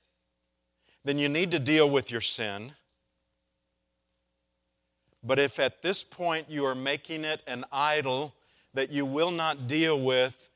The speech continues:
then don't come to the table for now. Deal with that sin.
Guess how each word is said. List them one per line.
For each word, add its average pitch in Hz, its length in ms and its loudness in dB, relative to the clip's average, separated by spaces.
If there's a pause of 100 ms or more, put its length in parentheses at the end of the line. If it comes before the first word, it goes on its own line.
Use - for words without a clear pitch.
(1000)
then 139 240 -4
don't 151 220 -4
come 165 180 -12
to 156 100 -6
the 151 100 -8
table 135 440 -2
for - 180 -10
now. 113 420 -6 (2500)
Deal 120 280 -6
with 120 220 -10
that 110 240 -10
sin. 98 400 -16